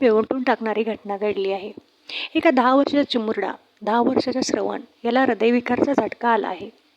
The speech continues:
आणि यात तो मृत्युमुखी पडला आहे. श्रवण गणपती मंडळाच्या मंडपामध्ये गाण्यावरती डान्स करत होता, उत्सवाचा आनंद घेत होता.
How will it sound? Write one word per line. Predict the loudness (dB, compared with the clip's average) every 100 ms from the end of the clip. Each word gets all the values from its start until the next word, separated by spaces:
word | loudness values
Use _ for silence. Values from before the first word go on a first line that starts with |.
| _
आणि | 0
यात | 0 0 0
तो |
मृत्युमुखी | 2 2 0 -2 0 -2
पडला | -2 -2 -4
आहे. | -6 -14 -20 _ _ _ _ _ _ _ -14 -6 2
श्रवण | 4 6 4
गणपती | 2 0 -2 0
मंडळाच्या | 0 0 -2 -2 -2 -4 -2
मंडपामध्ये | -2 -2 0 -2 -2 -4 -6 -8 -4
गाण्यावरती | -2 -2 -2 -4 -2
डान्स | -2 -2 -2
करत | -2 -2
होता, | -6 -4 -6 -8 _ _ _ -20 -18 -18 _ -4
उत्सवाचा | -2 0 2 2 2
आनंद | 2 0 0
घेत | -2 -2
होता. | -6 -8